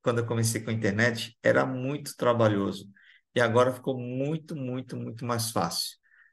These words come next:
Eu fico imaginando quanto, como a tecnologia tá facilitando. Então, o que é que não é fácil? É essa conversa aqui humana,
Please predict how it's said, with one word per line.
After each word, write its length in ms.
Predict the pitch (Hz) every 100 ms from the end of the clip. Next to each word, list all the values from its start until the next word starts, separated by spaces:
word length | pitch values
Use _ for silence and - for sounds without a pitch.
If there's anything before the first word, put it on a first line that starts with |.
| _ _ _ _
Eu 120 | 127
fico 160 | 113 135
imaginando 640 | 156 160 151 139 123 120
quanto, 280 | 113 156 - -
como 260 | 156 165
a 40 | 170
tecnologia 600 | 170 151 135 127 127 131
tá 140 | 135
facilitando. 680 | 131 131 - 131 131 120 113
Então, 220 | 110 131
o 20 |
que 120 | 123
é 40 | 175
que 140 | 175
não 180 | 175 156
é 40 |
fácil? 460 | 131 - 98 - - - - - -
É 100 | -
essa 240 | 123 120 135
conversa 540 | 165 151 127 117 131
aqui 180 | 117 127
humana, 540 | 117 107 117 123 -